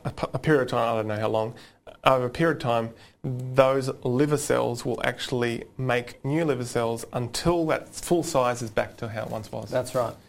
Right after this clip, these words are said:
Speaker 1: But when they get to that original size, it will pause and stop.
Speaker 2: Yeah,
Speaker 1: It
Speaker 2: until they get another stimulus to do
Speaker 1: Oh,
Speaker 2: so.
Speaker 1: brilliant.
Speaker 2: And then one that does it all the time,
Speaker 1: Yeah.
Speaker 2: daily basis, skin.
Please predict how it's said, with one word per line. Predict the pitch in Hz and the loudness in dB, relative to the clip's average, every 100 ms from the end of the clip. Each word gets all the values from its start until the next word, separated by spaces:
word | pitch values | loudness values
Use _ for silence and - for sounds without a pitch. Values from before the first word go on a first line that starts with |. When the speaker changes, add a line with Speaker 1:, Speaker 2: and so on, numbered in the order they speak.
| _ _ _ | _ _ _
Speaker 1:
But | 123 123 | 2 4
when | 147 | 4
they | 147 | 4
get | 131 135 | 2 -2
to | - | 0
that | 131 120 | 0 0
original | 110 147 147 131 | 0 0 0 -2
size, | - 117 113 - | 0 -2 -2 -6
it | 127 | -6
will | 120 120 143 _ _ _ | -6 -6 -12 _ _ _
pause | 131 117 113 | 0 0 0
and | 113 | -6
stop. | - - - - - | -4 -4 -4 -12 -2
Speaker 2:
Yeah, | 285 | -2
Speaker 1:
It | - - _ - | -2 -10 _ 0
Speaker 2:
until | 147 147 151 | 0 4 4
they | 135 127 | 6 4
get | 123 | 2
another | 120 117 | 2 -2
stimulus | 120 - 123 117 113 | -4 -6 -6 -4 -6
to | - | -6
do | 110 | -2
Speaker 1:
Oh, | - | 0
Speaker 2:
so. | 240 | 4
Speaker 1:
brilliant. | 185 151 - - - _ - - - | 4 4 -2 -10 -20 _ -20 -18 0
Speaker 2:
And | 143 | 4
then | 147 143 | 6 8
one | 170 190 190 175 | 10 10 8 8
that | 165 170 165 - 147 | 10 10 6 -2 6
does | 131 156 | 8 10
it | 160 | 10
all | 165 | 10
the | 160 | 10
time, | 185 262 311 | 8 8 4
Speaker 1:
Yeah. | 120 104 - | 0 -2 10
Speaker 2:
daily | 165 175 | 10 12
basis, | 185 196 320 - - - | 10 10 4 2 -2 -8
skin. | - - 330 214 | -4 2 2 2